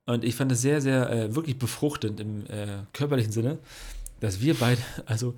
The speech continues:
aus, aus verschiedenen Disziplinen kommen, artfremd waren, äh, und dass so eine Spannung erzeugt wurde durch uns und durch die Gästinnen, die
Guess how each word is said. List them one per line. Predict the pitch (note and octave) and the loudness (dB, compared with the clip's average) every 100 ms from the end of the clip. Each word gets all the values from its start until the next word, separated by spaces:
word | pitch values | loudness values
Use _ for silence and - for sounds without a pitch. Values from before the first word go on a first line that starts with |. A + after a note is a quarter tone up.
| - - | -10 -8
aus, | B2+ A2+ | -2 -2
aus | G#2+ - A2 A#2+ A2 | -2 -8 -4 -2 0
verschiedenen | - A2+ E3 C#3+ | 0 0 2 2
Disziplinen | C#3+ C3 D#3 F3+ | 2 0 0 2
kommen, | B2 G#2+ | 2 0
artfremd | - C#3 - B2 B2 A#2+ | 0 -2 2 2 2 2
waren, | A2+ A#2+ B2+ - _ _ _ | 0 2 -2 -6 _ _ _
äh, | A#2 A#2 A2+ | -4 -2 -2
und | A2+ A#2+ A#2 | -4 -4 -2
dass | A2+ - | -4 -4
so | - A#2+ | -6 -2
eine | C3 | 0
Spannung | A#2+ D3 D3+ | 0 2 2
erzeugt | A#2+ A2+ A#2+ A#2+ | 0 0 -2 0
wurde | A#2 | 0
durch | A2 A2 | 0 -2
uns | D#3 F3 | -2 -2
und | C3+ | 0
durch | B2+ A#2 | -2 0
die | A#2 | -2
Gästinnen, | A#2 A#2+ A#2 A2 A2 | 0 -2 -2 -2 -2
die | G#2+ A2 G#2+ | -2 -4 -6